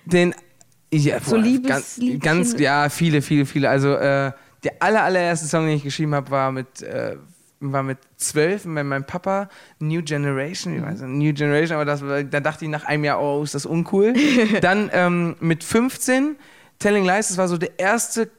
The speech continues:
Speaker 1: Herzschmerz, aber auch noch nicht wirklich, weil, äh, mit richtigen Freunden gab's ja noch nicht. Also,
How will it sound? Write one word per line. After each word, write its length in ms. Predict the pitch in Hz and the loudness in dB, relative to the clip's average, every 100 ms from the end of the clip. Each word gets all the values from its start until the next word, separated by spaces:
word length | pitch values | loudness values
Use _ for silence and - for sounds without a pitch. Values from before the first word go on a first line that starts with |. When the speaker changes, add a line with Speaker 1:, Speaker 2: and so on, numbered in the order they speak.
| - | -8
Speaker 1:
Herzschmerz, 760 | 160 180 190 - 196 196 190 | -2 0 -2 -4 -4 -2 -2
aber 320 | - 160 156 151 | -4 -4 -6 -10
auch 180 | 147 165 | -14 -6
noch 60 | |
nicht 220 | 151 147 143 | -6 -4 -4
wirklich, 300 | 143 147 143 | -4 -4 -2
weil, 140 | 135 | -2
äh, 160 | 107 101 | -2 -4
mit 280 | 127 135 - | -6 -8 -4
richtigen 360 | 151 - - | -6 -6 -16
Freunden 320 | - - 110 139 | -14 -10 -6 -2
gab's 240 | 123 131 | -4 -2
ja 240 | 131 120 | -2 -2
noch 140 | 117 - | -4 -6
nicht. 100 | 113 | -6
Also, 300 | 127 131 | -4 -4